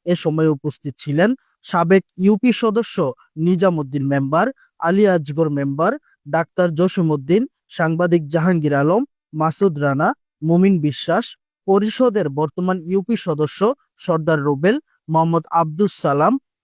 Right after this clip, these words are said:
শেখ মোহাম্মদ মামুন মিয়া, আব্দুর রহিম,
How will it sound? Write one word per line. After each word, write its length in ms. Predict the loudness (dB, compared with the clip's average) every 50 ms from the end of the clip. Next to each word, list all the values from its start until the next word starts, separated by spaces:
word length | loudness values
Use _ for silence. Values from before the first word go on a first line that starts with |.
| _
শেখ 300 | -14 -6 -2 0 0 0 0 0
মোহাম্মদ 460 | 0 0 2 2 2 2 2 0 -2 -2 -4
মামুন 380 | -2 0 0 2 2 2 2 2 2
মিয়া, 340 | 0 0 0 2 2 0 -2 -4 _ _ _ _ _ _ -4
আব্দুর 420 | -4 -4 -4 -4 -4 -6 -6 -4 -2
রহিম, 400 | -2 0 0 0 0 0 0